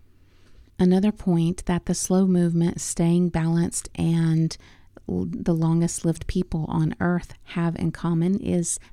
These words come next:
the eighty percent rule, which is to remind yourself to stop eating when your stomach is eighty percent full. And the best way to do that is to slow down while you're eating. A lot of times we,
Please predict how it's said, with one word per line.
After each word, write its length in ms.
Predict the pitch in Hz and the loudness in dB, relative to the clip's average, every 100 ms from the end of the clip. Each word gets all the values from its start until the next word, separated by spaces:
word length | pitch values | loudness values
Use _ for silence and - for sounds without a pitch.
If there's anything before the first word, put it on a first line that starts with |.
| - | -4
the 140 | - - | -4 2
eighty 280 | 220 214 214 | 2 2 0
percent 420 | 185 - 170 - | -2 -2 -2 -2
rule, 360 | 175 156 156 165 | -2 0 0 -2
which 280 | - 170 - - | 2 2 0 -2
is 320 | 175 165 160 | 0 2 0
to 240 | - 180 170 | -2 -2 0
remind 520 | 165 160 160 165 165 | 2 2 2 2 0
yourself 440 | 156 - 156 156 | -4 -2 -2 -4
to 140 | - 165 | -4 -6
stop 380 | - 165 170 - | -2 -2 -4 -2
eating 400 | 170 165 165 160 | 2 4 4 4
when 140 | 160 | 2
your 100 | 160 | 0
stomach 460 | - 165 156 147 - | -2 2 6 6 4
is 180 | 147 - | 0 0
eighty 240 | 156 151 | 0 0
percent 480 | 151 - - - - | -2 -6 -6 -6 -6
full. 280 | - - 180 - - - - - | -6 -6 -6 -10 -20 -20 -20 -2
And 160 | 208 | 0
the 60 | 196 | 2
best 340 | 190 196 - | 0 -2 -2
way 140 | 185 185 | -2 0
to 100 | 180 | 0
do 200 | 170 170 | 0 2
that 280 | 165 160 - | 0 -2 -2
is 200 | 160 - | -4 -4
to 320 | - 185 190 - | -2 -2 -2 -8
slow 420 | - - 156 156 | -8 -2 0 2
down 420 | 180 151 151 196 - - | 2 0 0 -2 -6 -4
while 240 | 165 160 | 0 2
you're 200 | 165 160 | 0 -2
eating. 440 | 165 160 156 165 165 - - - - | -2 -2 -2 -2 -6 -14 -20 -18 -4
A 80 | 180 | 0
lot 300 | 175 170 175 | 2 2 2
of 180 | 175 - | 0 -2
times 560 | 190 180 180 180 - | -2 0 0 0 -2
we, 420 | 165 160 160 156 | -2 0 0 -2